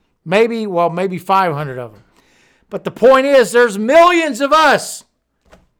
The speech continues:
Millions, millions of American citizens and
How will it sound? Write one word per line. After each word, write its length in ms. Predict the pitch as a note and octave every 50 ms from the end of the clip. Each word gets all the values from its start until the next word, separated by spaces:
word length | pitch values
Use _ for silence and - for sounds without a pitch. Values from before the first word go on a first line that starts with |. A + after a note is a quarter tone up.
| _ _ _ _ _ _ _ _ _ _ _ _ _ _ _ _ _ _ _ _ _ _ _ -
Millions, 760 | F3 G#3+ D4 E4+ E4+ E4+ E4+ E4 E4+ E4+ D#4+ B3+ G#3+ C4 - _ _ -
millions 960 | A3+ G3 G3+ A#3 D4 E4 E4 D4 B3 G#3 E3+ D3 C3 B2 A2+ G#2+ - - _ _ -
of 140 | F3 E3
American 500 | F3 E3+ F3 F#3 G#3 G#3+ G#3 G#3+ G#3+ G3
citizens 800 | - - - G3 F#3 D#3+ C#3+ - - C3 A#2 A2+ G#2+ - - _ _ _ _ _ _ _ _ _ _ _ _ _ _ _ _ _ _ _ _ _ _ -
and 340 | G3+ F#3+ F3+ F3 E3+ E3